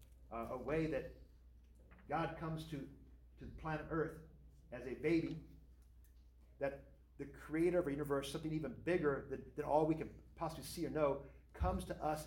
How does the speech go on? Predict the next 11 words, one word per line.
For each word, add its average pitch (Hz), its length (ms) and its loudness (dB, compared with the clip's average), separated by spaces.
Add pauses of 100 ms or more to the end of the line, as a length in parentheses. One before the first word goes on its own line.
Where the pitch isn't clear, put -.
as 135 160 2
a 123 140 -4 (840)
infant, - 280 -8 (440)
a 147 60 -6
baby, 185 420 -2 (240)
going 180 180 0
through 175 160 2
the, 156 100 2 (100)
the 151 80 0
birth 190 360 -6
process. - 500 -8